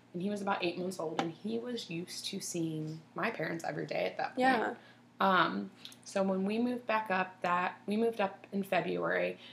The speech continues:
Speaker 1: That next July, we went down to visit them, and we went to our condo that we've gone to. I mean, I've gone here for twenty plus years at this point.
Speaker 2: Yeah.
Speaker 1: But, um, it was the first just me and Zach. And we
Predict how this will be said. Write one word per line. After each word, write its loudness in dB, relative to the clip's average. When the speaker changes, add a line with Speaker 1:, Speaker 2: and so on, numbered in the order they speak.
Speaker 1:
That 4
next -2
July, 2
we 2
went -2
down 0
to 2
visit 2
them, 4
and 2
we 2
went 2
to 0
our 0
condo 0
that -4
we've -4
gone 0
to. -2
I -2
mean, -2
I've -6
gone -2
here -4
for -2
twenty -4
plus -4
years -2
at -6
this -6
point. 6
Speaker 2:
Yeah. 10
Speaker 1:
But, 12
um, 4
it 2
was -2
the -2
first 2
just -4
me 4
and 0
Zach. 2
And 4
we 2